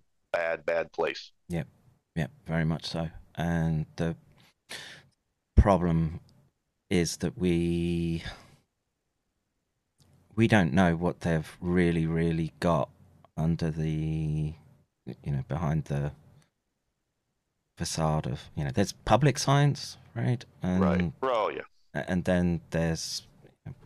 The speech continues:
Speaker 2: quote unquote weapons, military, um, research and science, and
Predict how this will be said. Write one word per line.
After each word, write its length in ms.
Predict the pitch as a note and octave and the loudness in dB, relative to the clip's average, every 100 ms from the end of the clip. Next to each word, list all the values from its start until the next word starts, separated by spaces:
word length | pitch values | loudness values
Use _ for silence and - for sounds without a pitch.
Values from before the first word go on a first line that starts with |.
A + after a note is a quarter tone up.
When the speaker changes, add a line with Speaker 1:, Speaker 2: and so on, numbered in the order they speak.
| - _ _ _ _ _ _ | -20 _ _ _ _ _ _
Speaker 2:
quote 180 | - E2+ | -4 -4
unquote 320 | A1 - C#2 - | -2 -4 -4 -4
weapons, 640 | D#2 D2 - C#2+ C2+ - - _ _ _ _ _ - | -4 -4 -2 -4 -4 -8 -12 _ _ _ _ _ -2
military, 480 | E2 C#2+ - C#2+ C#2+ - _ _ _ | -2 -2 -6 -8 -10 -18 _ _ _
um, 360 | D2 C#2+ C#2+ D#2+ _ _ _ | -10 -8 -8 -12 _ _ _
research 540 | D#2 C#2+ C2+ C2+ - - | -8 -6 -4 -6 -6 -6
and 160 | C#2 B1+ | -6 -6
science, 500 | - C2 C2+ B2 - | -8 -6 -4 -6 -6
and 140 | - | -6